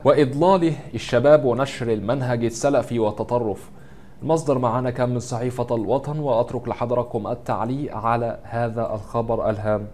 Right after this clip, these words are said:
ننتقل لخبر آخر معنا وهام جدًا: مصر تكشف تطورات عودة العمالة إلى ليبيا. وزير القوى العاملة المصري قال إنه يبحث مع وزير العمل الليبي الآليات الجديدة لعودة العمالة المصرية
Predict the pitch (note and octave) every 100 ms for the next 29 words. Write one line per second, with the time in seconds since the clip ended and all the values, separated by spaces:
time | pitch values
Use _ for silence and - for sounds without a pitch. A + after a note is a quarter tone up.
0 | - D#3 G#3+ G3 F3 C3+ - D3 C3+ A2+
1 | C#3+ - C3 B2 A#2 B2+ C#3+ C#3 B2 A#2+
2 | A#2 A2 C3+ C3 C#3 C3+ A#2 B2+ C3+ A#2+
3 | C#3 - A#2+ A#2+ B2+ B2+ A#2+ C3 C3+ B2
4 | C#3+ C3+ C3 A#2 A#2+ B2+ C#3 C3+ C3+ -
5 | - - B2+ B2+ A#2 A#2 A2 G2+ F#2 -
6 | - C#3 C#3+ G3+ E3+ C3 D#3 D3+ B2+ D#3
7 | C3+ B2+ D3 D#3 C3 B2 - C3+ C#3 G#2
8 | - - - - A2+ B2 B2 C#3+ D3+ D#3
9 | D3 C3 B2 B2+ C3 C#3 C3 A#2 C#3+ C#3
10 | B2 - A#2+ A#2+ A#2+ B2 C3+ C#3+ C3 A#2+
11 | A#2+ B2 B2+ B2 C3 B2+ A2+ A#2 D3+ C3+
12 | A#2 A#2+ B2 A#2 A2+ A#2 B2 B2 A#2 -
13 | B2 B2 B2 A#2